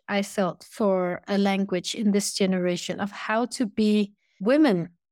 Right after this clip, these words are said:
but not in the way that we could see around us, because it's also the institutions and everywhere there was, how can you say, a, a kind of patriarchal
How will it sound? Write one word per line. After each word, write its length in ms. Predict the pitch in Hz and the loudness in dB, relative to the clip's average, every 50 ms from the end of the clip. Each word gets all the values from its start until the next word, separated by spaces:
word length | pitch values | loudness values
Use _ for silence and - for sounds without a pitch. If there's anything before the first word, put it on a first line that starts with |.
| _ - - _ | _ -20 -12 _
but 540 | - 214 202 190 - - - - - - - _ _ _ _ _ _ - | 0 0 0 0 -2 -6 -12 -12 -12 -12 -16 _ _ _ _ _ _ 2
not 400 | 214 214 226 247 269 285 277 - | 4 4 4 4 2 2 0 -2
in 240 | - 240 220 214 | 0 2 2 4
the 120 | 208 214 214 | 4 4 4
way 300 | 208 208 202 196 190 190 | 4 2 2 2 0 0
that 240 | 180 196 185 180 190 | 0 -2 -2 -2 -2
we 320 | 185 185 185 180 175 170 | -2 -2 -2 -2 -2 -6
could 200 | - - - 202 | -6 -8 -8 -6
see 520 | - - - - - 294 302 302 285 254 180 | -6 -6 -6 -2 0 2 4 4 4 2 2
around 440 | - 180 196 220 262 311 349 349 269 | 0 0 0 0 0 -2 -2 -2 -2
us, 380 | 160 165 180 - - - - _ _ _ _ _ _ _ _ _ _ _ | -2 -2 -4 -6 -10 -14 -16 _ _ _ _ _ _ _ _ _ _ _
because 500 | 247 220 - - 254 254 247 240 - - _ _ | -6 -6 -2 0 0 0 0 0 -4 -12 _ _
it's 320 | - - 247 220 - - - | -4 -2 -2 -2 -2 -2 -2
also 340 | 240 254 269 262 269 269 226 | 0 0 0 2 2 0 2
the 200 | 208 226 226 - | 2 2 2 2
institutions 1080 | 220 208 - - 233 208 - - - 302 320 311 - - - 294 277 277 262 - - - - | 2 0 0 -2 -4 -4 -4 -2 0 0 0 -2 -2 -2 0 0 0 0 -2 -6 -10 -6 -2
and 440 | 220 208 208 202 202 202 196 - - _ _ _ _ _ _ _ | 0 2 2 4 2 2 0 -2 -10 _ _ _ _ _ _ _
everywhere 560 | - 277 262 285 294 277 262 285 277 277 262 | -2 0 2 2 2 4 4 4 4 2 2
there 160 | 220 247 233 226 | 2 2 2 2
was, 420 | 233 233 233 226 - - - - - _ | 2 2 0 0 -4 -12 -16 -16 -18 _
how 140 | _ - 220 | _ -4 -4
can 180 | 208 - 247 226 | -2 2 2 2
you 100 | 226 226 | 2 2
say, 340 | - - 254 240 220 208 202 | 2 2 2 2 4 2 2
a, 480 | 196 - 214 214 - - - - - - _ - | 2 0 0 -2 -2 -2 -6 -8 -10 -10 _ -10
a 60 | 240 | -8
kind 240 | - - 254 247 254 | -4 0 0 2 2
of 160 | 254 226 - - _ - | 0 0 -4 -12 _ -2
patriarchal 880 | 240 233 202 - 247 240 254 311 339 - - 311 262 208 185 185 - | -2 -2 0 0 0 0 0 0 -2 0 0 2 2 2 2 -2 -4